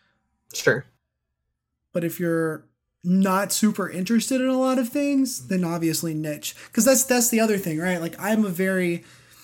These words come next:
Speaker 2: I'm a very curious person, and I always have been. And so
Speaker 1: Mm-hmm.
Speaker 2: in two years, if I just decide one day I'm really into cooking stuff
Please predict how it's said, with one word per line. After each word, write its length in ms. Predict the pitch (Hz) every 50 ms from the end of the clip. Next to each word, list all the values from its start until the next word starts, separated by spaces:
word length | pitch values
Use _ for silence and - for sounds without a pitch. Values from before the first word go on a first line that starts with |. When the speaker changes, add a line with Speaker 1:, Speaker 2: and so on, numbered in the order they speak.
| - - - _ - -
Speaker 2:
I'm 80 | 233
a 80 | 247 240
very 260 | 214 220 214 196 180
curious 560 | - - - - 196 190 185 180 175 165 165
person, 400 | - - 165 170 170 - 220 214
and 140 | 208 196 160
I 40 | -
always 440 | - 151 165 175 170 156 151 147 -
have 360 | - 151 151 175 190 190 196
been. 360 | 233 233 240 254 254 254 - _ _ _ _ _ _ _ _ _ _ _ -
And 160 | 196 202 175
so 360 | - - - 185 180 180 170
Speaker 1:
Mm-hmm. 200 | 165 170 170 147
Speaker 2:
in 200 | 180 147 185 180
two 360 | - - - - - 262 277
years, 800 | 262 202 208 233 269 247 202 180 175 175 170 - - - - - _ _ _ _ _ _ _ _ _ _ _ _ _ _ _ _ _ _ -
if 160 | 185 - -
I 140 | 180 190 220
just 200 | 214 220 202 -
decide 440 | - 185 - - 202 190 196 190 185
one 260 | 185 185 190 196 190
day 240 | 180 185 185 185 175
I'm 400 | - 151 180 196 185 175 156 160
really 380 | 165 185 190 190 185 185 180 180
into 180 | 180 170 151 147
cooking 460 | - - 226 226 220 190 160 151 143
stuff 600 | - - - 143 135 131 123 - - - -